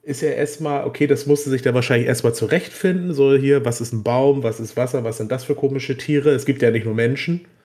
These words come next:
Obwohl die ja eigentlich alles wissen, kann ich mir trotzdem vorstellen, dass er nicht alles weiß, weil er ist ja der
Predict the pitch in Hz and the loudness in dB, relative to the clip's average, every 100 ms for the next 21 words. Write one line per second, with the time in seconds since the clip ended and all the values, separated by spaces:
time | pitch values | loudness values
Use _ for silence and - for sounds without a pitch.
0 | _ _ _ _ 139 127 170 196 165 139 | _ _ _ _ -2 4 4 6 2 2
1 | 170 180 165 156 - 147 214 - 147 214 | 0 0 0 0 0 0 0 -2 -6 -6
2 | - _ _ _ _ - 156 143 - 156 | -10 _ _ _ _ 0 2 2 2 0
3 | 135 - 147 135 123 120 113 147 - 98 | 0 0 2 2 0 -2 -2 -2 -4 -6
4 | 104 - 98 151 - 101 107 - 131 143 | -8 -6 0 0 0 -2 -2 0 2 2